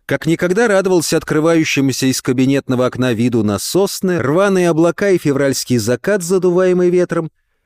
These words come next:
Его до слез трогали старинные лампы, чарующими световыми призраками, пробивающиеся сквозь портьеры гостиной у соседей, и выкрики детей, ни за что не желающих покидать гору в сумеречном парке,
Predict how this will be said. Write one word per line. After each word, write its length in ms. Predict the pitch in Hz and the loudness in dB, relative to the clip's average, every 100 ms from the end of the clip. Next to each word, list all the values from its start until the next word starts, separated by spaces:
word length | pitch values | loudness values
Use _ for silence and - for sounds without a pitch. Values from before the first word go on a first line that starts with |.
| _ _ - | _ _ -4
Его 260 | 107 160 | 0 2
до 120 | 165 | 2
слез 360 | - 202 220 - | 0 0 0 0
трогали 380 | - 180 151 147 | 0 2 2 2
старинные 600 | - 143 147 143 131 123 | 0 0 2 2 2 2
лампы, 500 | 117 143 202 - 202 | 2 0 -2 -4 -6
чарующими 680 | - 190 196 185 - 185 180 | -2 0 0 0 -2 -2 -2
световыми 560 | - 165 170 170 170 | -2 -2 0 0 0
призраками, 580 | 165 175 165 156 156 160 | 0 -2 -2 -2 0 -2
пробивающиеся 920 | 143 151 151 151 156 151 - 156 - | 0 0 2 2 0 0 -2 -2 -2
сквозь 320 | 143 - 151 - | -2 -2 -2 -2
портьеры 520 | 147 147 - 147 151 | -4 -4 -2 0 0
гостиной 520 | 147 139 - 151 147 | -2 -4 -2 -2 0
у 80 | 143 | -2
соседей, 640 | - 143 - 139 131 131 _ _ _ | -4 -4 -2 -2 -2 -4 _ _ _
и 160 | - 131 | -2 0
выкрики 480 | 160 233 214 - 175 | 0 0 -2 -2 -4
детей, 600 | 131 151 - 170 220 240 _ _ | -2 -4 -2 -2 -2 -2 _ _
ни 140 | 170 185 | 0 2
за 180 | 170 | 2
что 240 | 175 - 214 | 0 0 0
не 140 | 214 | 2
желающих 580 | 170 175 185 185 - 156 | 2 2 4 2 0 -2
покидать 460 | 160 - 165 170 127 | -2 -2 0 0 0
гору 300 | 147 180 175 | 2 2 0
в 60 | |
сумеречном 580 | - 156 170 156 - 131 | 0 0 0 -2 -2 -4
парке, 460 | - 143 175 - | 0 -2 0 -4